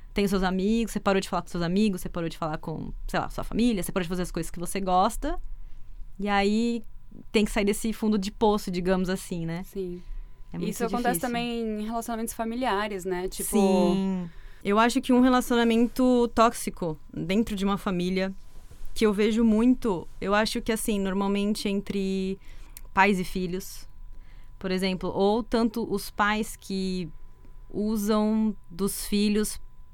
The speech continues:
Speaker 1: é, pra conseguir, sei lá, dinheiro, é, normalmente de
Speaker 2: Hum.
Speaker 1: famílias com renda bem baixa, sabe? Ou vice-versa. Os filhos que acham que os pais têm que sustentar e têm que dar dinheiro sim, sabe? E,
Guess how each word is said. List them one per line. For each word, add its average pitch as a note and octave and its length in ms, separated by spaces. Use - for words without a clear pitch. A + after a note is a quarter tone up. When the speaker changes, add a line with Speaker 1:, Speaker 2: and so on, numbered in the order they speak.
Speaker 1:
é, E3 340
pra F3+ 160
conseguir, F#3+ 600
sei F#3 160
lá, - 140
dinheiro, F#3+ 960
é, - 160
normalmente A#3 420
de - 80
Speaker 2:
Hum. - 40
Speaker 1:
famílias A#3 420
com A#3 100
renda G#3+ 220
bem G#3 200
baixa, E3+ 440
sabe? F3+ 420
Ou B3+ 160
vice-versa. C4+ 720
Os - 180
filhos A#3 300
que - 220
acham C4 520
que C4+ 100
os B3+ 140
pais A3+ 360
têm A3+ 260
que - 100
sustentar G#3 640
e G3+ 80
têm G#3+ 180
que A#3+ 140
dar G#3+ 140
dinheiro G3+ 340
sim, G#3 680
sabe? F#3+ 540
E, F#3+ 320